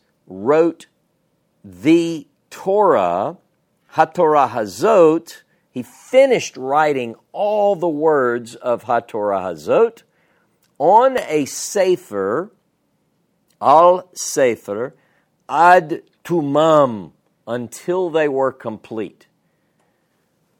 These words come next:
So the writer of this book is telling us about another book.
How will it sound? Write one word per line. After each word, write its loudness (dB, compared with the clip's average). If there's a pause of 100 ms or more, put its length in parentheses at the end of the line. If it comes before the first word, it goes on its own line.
(100)
So -2
the 0
writer 6
of 0
this 0
book 0
is -8
telling -4
us -8
about -4
another 2
book. -4